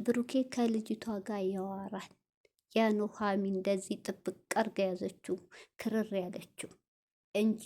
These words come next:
በፎቶ አይደለም። አሁን ገና ጉዱ እየወጣ ነው የብሩኬ። ለምን ይሄን ያህል በልጅቷ ላይ ለምን ይጫወትባታል? በሀሚ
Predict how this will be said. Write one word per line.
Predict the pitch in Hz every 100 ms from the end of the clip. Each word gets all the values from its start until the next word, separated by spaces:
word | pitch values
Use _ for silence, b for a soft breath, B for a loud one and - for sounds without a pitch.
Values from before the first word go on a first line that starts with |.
| 220
በፎቶ | - 214 208 202 190 202
አይደለም። | 190 185 180 185 185
አሁን | 226 220
ገና | 214 214 214 214
ጉዱ | 208 202
እየወጣ | 202 190 185 185 - 170
ነው | 185
የብሩኬ። | 185 190 196 190 - 254 254 _ _ _
ለምን | 202 208 202 185
ይሄን | 185 185 190
ያህል | 190 - - -
በልጅቷ | 214 208 202 - 190 196 190
ላይ | 190 190
ለምን | 214 226 214
ይጫወትባታል? | - 190 180 180 - 175 175 190
በሀሚ | 208 208 196